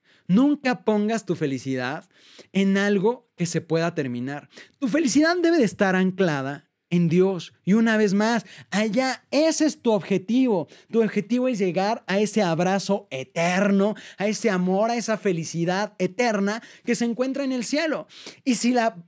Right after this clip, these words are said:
puedes recorrer, y si encuentras a una persona que esté dispuesta a caminar contigo hacia ese mismo objetivo, ¡qué padre! Y a ver,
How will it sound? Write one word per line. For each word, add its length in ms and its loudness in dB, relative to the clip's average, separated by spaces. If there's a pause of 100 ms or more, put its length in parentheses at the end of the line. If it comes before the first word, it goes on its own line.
(200)
puedes 400 2
recorrer, 720 0 (240)
y 60 -8
si 180 -2
encuentras 680 0
a 60 2
una 240 -2
persona 720 0 (240)
que 400 0 (400)
esté 340 0
dispuesta 680 0
a 140 -6
caminar 640 0
contigo 720 0 (220)
hacia 360 0
ese 200 0
mismo 280 2
objetivo, 600 0 (320)
¡qué 100 -10
padre! 520 -4 (280)
Y 60 0
a 100 4
ver, 220 0